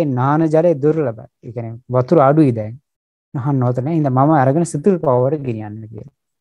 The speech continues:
ඉතින් උපාධ්‍යයන් වහන්සේ වාසය, ඉතින්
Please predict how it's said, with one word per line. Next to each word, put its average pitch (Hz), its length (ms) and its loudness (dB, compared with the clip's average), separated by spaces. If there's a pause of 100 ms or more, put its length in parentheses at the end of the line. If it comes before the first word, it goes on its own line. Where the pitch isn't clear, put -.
(1700)
ඉතින් 131 160 2
උපාධ්‍යයන් 135 300 2
වහන්සේ 120 200 0
වාසය, 120 240 -4
ඉතින් 156 200 -6